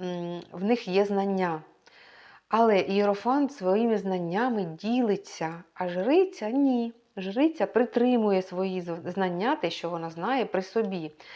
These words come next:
І, е, ага, отут я, знаєте, що бачу? Ось сонце, Ієрофант і жриця.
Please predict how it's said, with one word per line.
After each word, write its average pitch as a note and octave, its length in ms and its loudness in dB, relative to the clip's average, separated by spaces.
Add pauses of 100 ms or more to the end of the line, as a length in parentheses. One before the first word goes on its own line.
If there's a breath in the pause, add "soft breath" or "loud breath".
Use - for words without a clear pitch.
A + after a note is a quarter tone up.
(380 loud breath)
І, G3 440 0
е, G3+ 40 -4 (760)
ага, F3+ 300 0
отут E3 300 -2
я, F#3 80 2
знаєте, A#3+ 280 2
що G3 180 -2
бачу? E3 640 0
Ось E3 180 -8
сонце, C4+ 460 2
Ієрофант F#3 720 0
і F#3+ 100 -4
жриця. F3+ 540 -4